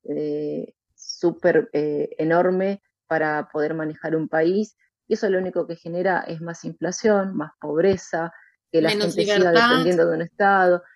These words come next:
Speaker 1: menos libertad, exactamente. Entonces,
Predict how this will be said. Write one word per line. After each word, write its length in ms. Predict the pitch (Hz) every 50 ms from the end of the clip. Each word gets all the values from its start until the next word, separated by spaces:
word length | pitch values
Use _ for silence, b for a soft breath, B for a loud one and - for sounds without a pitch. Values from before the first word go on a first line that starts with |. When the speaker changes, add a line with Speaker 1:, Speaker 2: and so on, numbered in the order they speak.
| b b _
Speaker 1:
menos 280 | 220 220 214 190 190 175
libertad, 560 | 170 165 160 160 170 - 196 190 190 180 170
exactamente. 880 | 170 - - 165 - - 175 175 180 185 180 175 156 - 180 180 180 - _ _ _ _
Entonces, 520 | - 175 180 - 214 208 233 226 - -